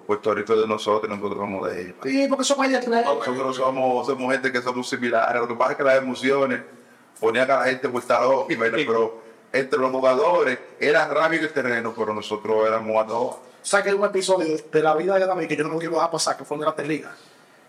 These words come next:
Speaker 2: Tiene que ver con terreno, pero no obligatoriamente en la productividad como pelotero. En la ciudad de Boston sufrió una de las situaciones más complicadas que ha sufrido la historia de Estados Unidos, el famoso atentado. Eso fue un quince de abril del dos mil trece.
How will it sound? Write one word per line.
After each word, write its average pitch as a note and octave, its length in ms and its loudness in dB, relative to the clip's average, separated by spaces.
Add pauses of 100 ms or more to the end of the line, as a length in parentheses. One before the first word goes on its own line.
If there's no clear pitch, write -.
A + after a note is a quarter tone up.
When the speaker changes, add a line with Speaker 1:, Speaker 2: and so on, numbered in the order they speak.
(160)
Speaker 2:
Tiene A3 200 2
que A3 80 0
ver A3 140 2
con G#3+ 160 -2
terreno, F#3+ 420 2
pero D#3 160 0
no D#3 140 -2
obligatoriamente F#3 600 2
en F3 60 -2
la E3 60 -4
productividad D#3 580 0
como D#3 140 -4
pelotero. A#2+ 480 -4 (160)
En E3+ 120 0
la E3 80 2
ciudad G3 320 2
de G3+ 80 0
Boston B2+ 520 -6 (800)
sufrió F3 600 0
una G3+ 120 4
de F#3+ 60 0
las F#3+ 100 2
situaciones F#3 500 0
más G3+ 140 -2
complicadas G3+ 580 0
que - 100 -8
ha - 40 -2
sufrido F#3 320 0
la F3 60 2
historia F#3+ 340 2
de - 60 -4
Estados B2+ 340 -2
Unidos, - 220 -16 (400)
el B2+ 80 -10
famoso D#3 320 0
atentado. D#3 500 -4 (420)
Eso E3+ 140 0
fue F3+ 140 -8
un F3 40 -14
quince F3+ 300 -2
de F3+ 60 2
abril F3 260 0
del D#3+ 140 -2
dos - 160 -8
mil D3 120 -10
trece. - 400 -8